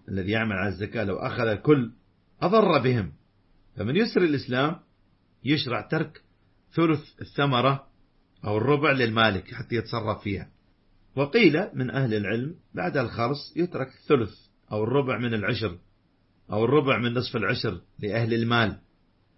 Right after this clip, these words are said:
ليتولوا توزيعه بأنفسهم على الفقراء والمستحقين.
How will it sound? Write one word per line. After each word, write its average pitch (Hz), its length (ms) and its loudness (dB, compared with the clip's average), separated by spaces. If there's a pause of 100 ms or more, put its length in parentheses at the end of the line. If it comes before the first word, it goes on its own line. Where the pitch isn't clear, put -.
(180)
ليتولوا 117 520 -2
توزيعه 117 580 0
بأنفسهم 117 640 -4
على 107 160 -2
الفقراء 104 540 -4
والمستحقين. 107 840 -2